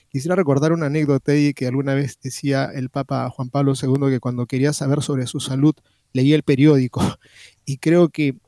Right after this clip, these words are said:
es algo que quizá en este tiempo en donde los medios de comunicación hacen que uno pueda tener información de uno mismo y estar al pendiente de uno mismo y estar al pendiente de lo que el mundo piensa de uno mismo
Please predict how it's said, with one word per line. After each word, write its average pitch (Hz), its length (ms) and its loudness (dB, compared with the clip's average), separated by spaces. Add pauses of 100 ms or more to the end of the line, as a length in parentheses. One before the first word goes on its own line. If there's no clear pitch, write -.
(140)
es 160 240 0
algo 160 260 4
que 147 160 -4
quizá 151 500 -4 (260)
en 127 400 -4
este 143 280 -2
tiempo 160 440 0
en 127 80 -2
donde 123 520 -2
los 123 160 -4
medios 180 260 2
de 170 100 0
comunicación 127 600 -2
hacen 175 220 -4
que 139 140 -2
uno 165 200 2
pueda 175 260 0
tener 147 280 -4
información 165 720 -4 (100)
de 131 380 -6
uno 165 240 0
mismo 135 560 -4 (460)
y 143 100 0
estar 202 220 0
al 233 80 -2
pendiente 160 540 0
de 147 40 6
uno 156 220 2
mismo 143 640 -2
y 135 80 -2
estar 180 180 -2
al 220 60 0
pendiente 185 500 -2
de 175 100 4
lo 135 140 2
que - 140 -4
el 127 100 -4
mundo 170 380 2
piensa 165 400 0
de 131 80 2
uno 143 200 0
mismo 139 440 0